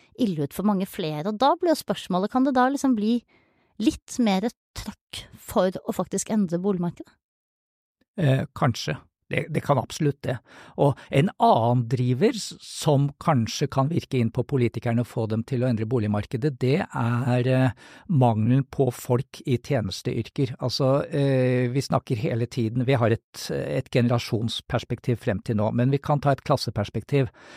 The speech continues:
Speaker 2: Vi kan se på i hvilken grad de som er de mest lavtlønte har, eh, råd til å bo, ikke bare i Oslo, men i de nærmeste forstedene. Og i større og større grad så blir det nå slik at de som virkelig gjør,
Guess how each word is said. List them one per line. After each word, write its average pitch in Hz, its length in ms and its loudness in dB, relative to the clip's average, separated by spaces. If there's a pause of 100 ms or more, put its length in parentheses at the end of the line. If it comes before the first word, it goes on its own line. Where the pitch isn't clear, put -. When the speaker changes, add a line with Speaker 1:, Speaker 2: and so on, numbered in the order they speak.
(180)
Speaker 2:
Vi 123 140 4
kan 139 180 0
se 120 180 2
på 131 280 0
i 135 160 0
hvilken 131 560 0
grad 127 480 2
de 113 200 2
som 135 300 -2
er 113 140 0
de 123 120 0
mest - 280 -2
lavtlønte 120 840 0
har, 123 260 0
eh, 135 240 -2
råd 113 300 -2
til 135 220 -2
å 139 140 -2
bo, 123 340 0 (180)
ikke 147 220 -4
bare 139 220 2
i 160 60 0
Oslo, 175 500 0
men 143 220 0
i 127 100 2
de 127 140 4
nærmeste 127 560 -2
forstedene. 127 580 -6 (520)
Og 123 220 4
i 147 140 2
større 127 480 0
og 160 140 0
større 131 380 0
grad 135 340 0
så 170 200 0
blir 120 300 0
det 139 100 0
nå 127 180 0
slik 117 340 -2
at 127 180 -2
de 113 100 -2
som 120 300 0
virkelig 120 360 0
gjør, 110 300 2